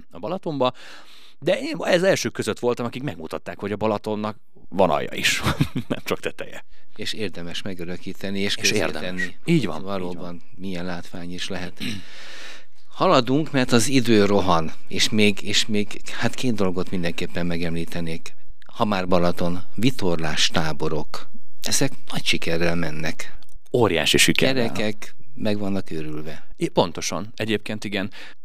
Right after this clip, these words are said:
Speaker 1: Oda kötném vissza, hogy nek-, bennem van tanári vér, mert nálam édesanyám, az ő szülei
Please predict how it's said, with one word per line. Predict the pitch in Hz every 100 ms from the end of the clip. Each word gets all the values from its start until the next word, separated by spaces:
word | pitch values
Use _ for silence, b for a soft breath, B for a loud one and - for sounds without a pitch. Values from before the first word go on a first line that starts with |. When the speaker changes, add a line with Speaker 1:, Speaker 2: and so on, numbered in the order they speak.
| - - -
Speaker 1:
Oda | - 151
kötném | 113 113 101
vissza, | 98 127 -
hogy | 104
nek-, | 95 -
bennem | 104 107 104 104
van | 110 98
tanári | 104 92 82 78
vér, | 80 104 151 - - - - - -
mert | 87
nálam | 87 82 82
édesanyám, | 101 95 - 92 87 82 82 - - - -
az | 95
ő | 87
szülei | - 107 98 87 85 87